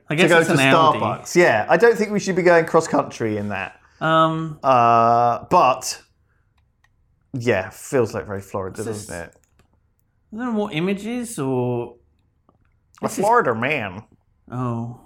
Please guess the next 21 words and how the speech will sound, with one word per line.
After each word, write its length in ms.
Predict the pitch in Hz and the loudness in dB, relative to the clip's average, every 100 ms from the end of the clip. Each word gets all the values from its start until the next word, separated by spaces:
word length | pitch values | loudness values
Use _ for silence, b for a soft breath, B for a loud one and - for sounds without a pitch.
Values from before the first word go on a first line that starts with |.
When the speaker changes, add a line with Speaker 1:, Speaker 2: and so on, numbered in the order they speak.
| - | -20
Speaker 2:
A 60 | - - | -20 -14
Speaker 1:
that's 80 | - | -2
the 60 | |
Speaker 2:
Florida 260 | 190 240 - | 2 2 2
Speaker 1:
mom. 140 | - | 2
Speaker 2:
woman 480 | 127 151 98 82 117 _ _ _ _ _ _ _ _ - | 4 4 0 -14 -18 _ _ _ _ _ _ _ _ -16
has 100 | 123 | -10
been 160 | 156 156 | -6 -2
arrested. 600 | 143 165 214 - 85 80 | 0 0 -2 -6 -18 -18
Speaker 1:
<clears throat> 1700 | _ _ _ _ _ _ _ _ _ _ _ _ _ _ _ _ - | _ _ _ _ _ _ _ _ _ _ _ _ _ _ _ _ 0
A 340 | 233 185 131 _ _ _ _ _ _ | 2 2 0 _ _ _ _ _ _
white 300 | 147 175 175 | -2 0 2
Audi 280 | 175 175 175 | 2 0 0
Q 260 | 175 - 180 | -6 -4 -6
five. 800 | - 190 147 127 147 170 - - _ _ _ _ _ _ _ _ _ _ _ _ _ _ _ - | -2 2 4 2 0 -4 -14 -20 _ _ _ _ _ _ _ _ _ _ _ _ _ _ _ -12
Two 280 | - 240 196 | -4 0 0
juveniles 920 | 135 233 165 147 120 113 104 107 117 | 2 2 4 2 2 0 -4 -10 -10
inside 400 | 131 - 160 156 | -10 -4 0 0
of 60 | 143 | -2
the 80 | |
pool. 520 | 147 160 131 110 104 | -6 -6 -6 -6 -10